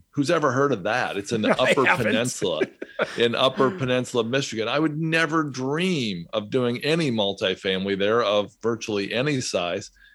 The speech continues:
Speaker 1: but this is actually a quite large self-storage facility. What about Beeville, Texas? Beeville, Texas. The metrics work is my point.
Speaker 2: Yep.
Speaker 1: As long as you have the supply and demand worked out, you know, using tools like Radius Plus that we love,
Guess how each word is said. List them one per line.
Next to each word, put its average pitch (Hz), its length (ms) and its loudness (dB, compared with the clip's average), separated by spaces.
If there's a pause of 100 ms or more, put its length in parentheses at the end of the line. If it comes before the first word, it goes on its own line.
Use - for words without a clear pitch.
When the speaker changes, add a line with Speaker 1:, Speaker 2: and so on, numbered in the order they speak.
(240)
Speaker 1:
but - 140 -2
this 175 160 0
is 160 100 2
actually 127 460 2
a - 20 -2
quite 120 340 0
large 117 360 2
self-storage 120 800 -2
facility. 92 500 -4
What 123 160 4
about 139 480 0
Beeville, 147 540 2
Texas? - 720 -6 (460)
Beeville, 147 380 4
Texas. 147 500 -4 (200)
The 143 120 2
metrics 165 760 -2
work 110 460 0
is 90 100 -8
my 98 160 -2
point. 113 480 -4 (280)
Speaker 2:
Yep. 80 160 -6
Speaker 1:
As 113 120 0
long 135 220 2
as 135 100 0
you 139 80 2
have 123 220 0
the 113 100 -2
supply 117 540 -2
and 123 160 -2
demand 104 540 -4
worked 110 320 0
out, 110 360 0
you 131 80 -2
know, 113 260 -2
using 127 360 0
tools 113 380 0
like 104 220 0
Radius 104 440 0
Plus 107 440 -2
that 95 120 -4
we 113 140 0
love, 117 360 2